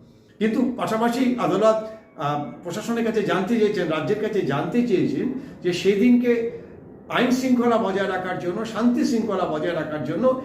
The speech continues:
কী কী ব্যবস্থা, কী কী পদক্ষেপ নিচ্ছে রাজ্য সরকার। কিন্তু তা সত্ত্বেও কি কেউ গ্যারান্টি দিতে পারবে? মালদহ, মুর্শিদাবাদ, উলুবেড়িয়া, বা, বা বসিরহাট, বাদুড়িয়া, দেগঙ্গা, হাওড়া, বিভিন্ন জায়গাতে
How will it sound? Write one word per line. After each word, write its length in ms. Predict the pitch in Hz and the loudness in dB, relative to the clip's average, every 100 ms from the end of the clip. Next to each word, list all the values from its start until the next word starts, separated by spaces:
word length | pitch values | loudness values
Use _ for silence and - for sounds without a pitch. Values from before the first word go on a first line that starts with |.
| - | -10
কী 140 | - 269 | -4 -2
কী 140 | 247 | 0
ব্যবস্থা, 480 | 180 165 208 - 226 | 2 2 0 -2 -4
কী 160 | 220 190 | -4 -6
কী 80 | 196 | -6
পদক্ষেপ 520 | 165 165 - 208 - | -4 -4 -4 -4 -2
নিচ্ছে 260 | 185 190 254 | -2 0 2
রাজ্য 260 | 170 - - | 2 -2 -6
সরকার। 500 | 120 - - - - - - - - | -8 -10 -14 -18 -20 -20 -20 -12 4
কিন্তু 220 | 240 240 | 6 6
তা 140 | 202 | 2
সত্ত্বেও 320 | 233 240 247 | 0 -2 -2
কি 120 | 247 233 | -2 0
কেউ 160 | 220 | 0
গ্যারান্টি 460 | - 170 226 233 240 | 2 0 0 0 2
দিতে 200 | 240 226 | 2 0
পারবে? 680 | 226 175 196 214 - - - - - - - - - - - - | 0 -2 2 2 2 -4 -10 -18 -20 -20 -20 -20 -20 -20 -16 -2
মালদহ, 640 | 156 226 226 220 196 156 | 2 2 2 2 0 2
মুর্শিদাবাদ, 720 | 214 226 233 208 190 160 - | 0 0 0 0 0 -2 0
উলুবেড়িয়া, 760 | 240 240 220 220 214 185 - - - - - - - - | 2 4 2 2 2 2 -2 -10 -18 -20 -20 -20 -20 -6
বা, 140 | 156 | -4
বা 240 | 151 151 127 | -2 -4 0
বসিরহাট, 500 | 190 240 247 240 233 - - - - | 2 2 4 4 4 -2 -12 -16 -6
বাদুড়িয়া, 720 | 156 196 254 247 240 190 - | -2 2 4 6 6 2 -4
দেগঙ্গা, 840 | 160 220 262 262 254 247 - - - - - - | -2 2 2 2 2 0 -2 -8 -18 -20 -20 -8
হাওড়া, 360 | - 226 262 214 135 | -2 0 2 0 0
বিভিন্ন 440 | 175 254 277 294 | 2 2 0 0
জায়গাতে 680 | 285 220 214 233 233 196 135 | 0 2 2 0 0 -2 -2